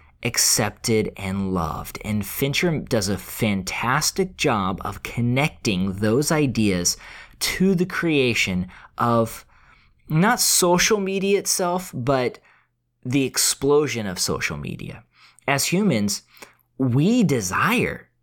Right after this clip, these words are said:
to be accepted and loved. We need more than to merely, merely survive. And in our hyper-individualistic world, these desires usually play out in a form of uniqueness.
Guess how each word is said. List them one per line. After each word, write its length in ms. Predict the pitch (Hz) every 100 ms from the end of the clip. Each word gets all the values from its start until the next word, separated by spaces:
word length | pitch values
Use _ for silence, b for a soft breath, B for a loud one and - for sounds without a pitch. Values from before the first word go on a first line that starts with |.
| _ _ _ -
to 80 | 127
be 120 | 127
accepted 520 | 98 - 101 92 92
and 180 | 78 73
loved. 460 | 67 - - - - B B
We 260 | 113 143
need 420 | 151 135 143 202 160
more 360 | 135 131 127
than 180 | 113 104
to 120 | 101
merely, 480 | 104 95 92 90 90
merely 560 | - 101 113 110 113 101
survive. 760 | - 95 85 107 120 90 92 - B B
And 160 | B 127
in 200 | 135 160
our 200 | 156 127
hyper-individualistic 1900 | 107 - 135 151 - 170 160 - - 139 135 123 117 113 101 104 - 95 -
world, 640 | 107 131 196 101 67 - - B B B B
these 320 | 123 185 180
desires 600 | 156 120 123 208 143 101
usually 360 | 120 165 240 185
play 280 | - 107
out 160 | 92 101
in 100 | 117
a 60 | 117
form 280 | - 123
of 140 | 127 120
uniqueness. 880 | 135 147 156 262 - - - -